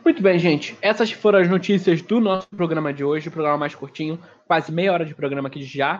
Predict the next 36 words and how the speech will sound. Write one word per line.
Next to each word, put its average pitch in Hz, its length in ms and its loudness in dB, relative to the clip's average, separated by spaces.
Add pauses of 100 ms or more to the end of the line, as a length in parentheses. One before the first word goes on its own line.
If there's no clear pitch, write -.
(120)
passou 139 240 -6
bem 143 160 -2
rápido, 160 340 -4
na 139 60 -4
verdade. 127 500 -6 (360)
Foram 185 260 4
seis 240 320 2
notícias 180 500 -2
abordando 170 560 0 (200)
regulamentação, 220 840 -2
Bitcoin, 220 460 -2
criptomoedas. 202 960 0 (540)
Então, 202 280 0
eu 208 80 2
agradeço 220 460 0
muito 240 220 -2
a 208 40 0
todo 254 220 0
mundo 208 240 0
que 196 120 -14
ficou 190 200 -2
aqui 180 100 -12
com 170 80 -10
a 147 60 0
gente, 175 320 -4
que 170 100 -6
interagiu 156 500 -4 (300)
nos 180 100 0
comentários 160 460 0
também, 156 340 -2
o 165 60 -8
pessoal 160 220 -4
que 165 100 -8
nos 151 120 -2
assiste 147 360 -6
quietinho, 160 760 -2